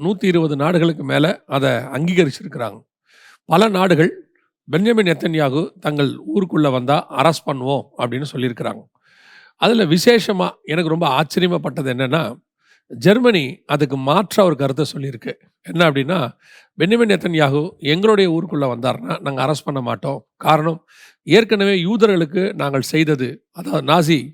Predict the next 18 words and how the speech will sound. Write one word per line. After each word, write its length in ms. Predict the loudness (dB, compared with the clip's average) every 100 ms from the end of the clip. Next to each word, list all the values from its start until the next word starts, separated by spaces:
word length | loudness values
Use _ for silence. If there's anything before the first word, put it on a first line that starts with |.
| -8
காரியங்கள் 360 | -4 -2 0 -2 -2
நடந்ததை 360 | -2 0 0 0 -4 -10
நாங்க 180 | -8 -6 -2
மனசுல 280 | -2 -2 -4
வச்சிருக்கோம், 460 | -4 -8 -2 -2 -2 -16 -20 _ 0
அதனால 440 | 4 4 4 2 0 0
இதை 100 | 0
நாங்க 180 | 2 2 0 -4 _ _ 0
செய்ய 160 | 2 4
மாட்டோம் 280 | 2 -4 -8 -6
அப்படின்னு 320 | -4 -4 -2
சொல்லியிருக்காங்க. 460 | -2 -2 -2 -6 -8 _ _ -6
இப்போ 240 | -2 4 4 2
இந்த 180 | 0 0 2 4
கைது 220 | 4 4
வாரண்ட் 260 | 2 2 -4 -6
பத்தாது, 400 | 0 0 2 0 0 -6 -18 -20 -20 _ 0
நெத்தன்யாக 580 | 2 4 4 2 2